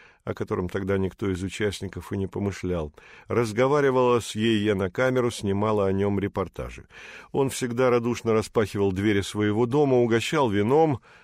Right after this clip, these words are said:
в котором понимал, охотно отвечал на все вопросы.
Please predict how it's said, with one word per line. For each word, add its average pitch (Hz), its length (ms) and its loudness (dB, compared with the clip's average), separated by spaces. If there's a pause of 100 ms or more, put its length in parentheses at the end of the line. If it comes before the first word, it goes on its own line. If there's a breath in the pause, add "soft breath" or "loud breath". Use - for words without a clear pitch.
в - 80 -20
котором 113 440 -4
понимал, 110 500 0 (320 loud breath)
охотно 110 500 -2
отвечал 110 460 -4
на 90 100 0
все 104 220 -4
вопросы. - 520 -6